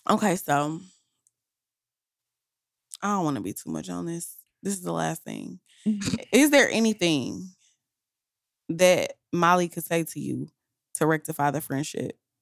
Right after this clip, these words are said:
Speaker 1: And if so, what would it be?
Speaker 2: She didn't tell me what the fuck her problem is.
Speaker 1: <laughs>
Speaker 2: First and foremost, before I'll even consider that.
Speaker 1: She gotta realize that she got a problem first.
Speaker 2: Yeah, recognize that you have a problem, and I wanna know what the fuck it is.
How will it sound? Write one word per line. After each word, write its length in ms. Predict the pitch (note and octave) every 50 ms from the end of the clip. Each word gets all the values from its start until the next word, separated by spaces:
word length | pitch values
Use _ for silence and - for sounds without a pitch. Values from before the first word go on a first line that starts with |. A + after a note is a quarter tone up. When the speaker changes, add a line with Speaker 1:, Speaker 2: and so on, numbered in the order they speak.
| _ _ _ _ _ -
Speaker 1:
And 120 | D#3+ E3
if 120 | E3 D#3+
so, 200 | - - D#3+ D#3 D3+
what 160 | D3+ D3 C3
would 100 | - -
it 80 | C2+ -
be? 220 | - - - - - _ _ _ _ _ _ _ _ _ _ _ _ _ _ _ - B3+ - _ _ _ _ _ _ _ _ _ _ _ _ _ _ _
Speaker 2:
She 200 | - - - C4
didn't 180 | C#4 B3+ A3 -
tell 100 | - G#3
me 80 | G3+ F3+
what 140 | E3+ E3+
the 80 | - E3
fuck 200 | - F3+ E3 E3
her 100 | F3 D#3
problem 380 | D#3 - F3+ E3 D#3+ D#3 D3+ D3
is. 280 | D3 C#3+ C#3+ D3 - - -
Speaker 1:
<laughs> 40 | - D#5 C#5 C5 C5+ - - - C5 - - D5 - -
Speaker 2:
First 260 | - F3 F3+ - - - -
and 120 | C#3+ D#3+
foremost, 600 | - - C#3 C#3 C3+ B2+ G#2+ F#2+ C#3+ - - -
before 240 | - D#3+ - - C#3+
I'll 140 | C#3+ C#3+ C3+
even 260 | C#3 C#3+ C3+ C#3 C#3
consider 420 | - E3 D3 - - D3 - - -
that. 220 | - - - -
Speaker 1:
She 160 | - - F#3 -
gotta 220 | A#3+ A#3 A3+ G#3
realize 360 | F#3 F3+ F#3+ G3 F#3 F#3 F#3+
that 120 | - G3+ -
she 120 | - -
got 160 | - E3+ F3+ F#3+
a 40 |
problem 380 | F3 G3+ F#3 E3 E3 - E3+ F3+ -
first. 140 | - - D#4+
Speaker 2:
Yeah, 300 | E4+ F4 E4+ B3+ F#3+ D#3
recognize 460 | D#3+ F3+ G3+ - - B3+ A3+ G3+ G#3
that 120 | G3 G3+ A3
you 40 |
have 80 | G#3+ F3+ F3+ F#3
a 20 |
problem, 260 | - G#3 F#3 F3 F3 E3+
and 80 | E3
I 80 | D#3+ E3
wanna 180 | E3+ E3+ E3 D#3+
know 140 | D#3+ D#3+ D#3+
what 100 | E3 -
the 60 | -
fuck 220 | - - D#3 - E3
it 60 | D3+
is. 340 | D#3 F3 - - - - -